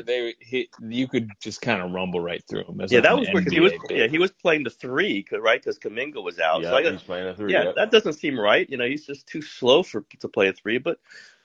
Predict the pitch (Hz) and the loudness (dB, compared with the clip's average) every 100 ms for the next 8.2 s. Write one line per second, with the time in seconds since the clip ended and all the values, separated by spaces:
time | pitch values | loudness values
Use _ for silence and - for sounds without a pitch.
0 | _ 220 196 196 190 160 151 131 131 127 | _ 4 6 6 6 6 6 2 2 2
1 | 117 110 101 - 104 101 98 90 85 - | 4 2 2 -8 -10 -6 -6 -4 -6 -4
2 | 87 85 - 85 82 76 69 62 87 82 | -6 -6 -6 -10 -8 -8 -8 -2 -2 -2
3 | 78 80 78 78 76 76 71 76 80 92 | -4 0 2 2 0 0 -2 -2 -4 -4
4 | 87 95 92 87 82 76 - 90 85 82 | 0 2 2 0 -4 -4 -2 0 0 -2
5 | 78 78 - 90 92 82 - 85 _ _ | -10 -12 -12 -4 -2 -2 -2 -2 _ _
6 | _ _ _ _ 107 101 117 190 220 262 | _ _ _ _ 0 2 4 4 6 4
7 | 208 180 240 262 165 110 127 214 240 95 | 6 2 4 2 2 0 2 0 0 -2
8 | 87 | -4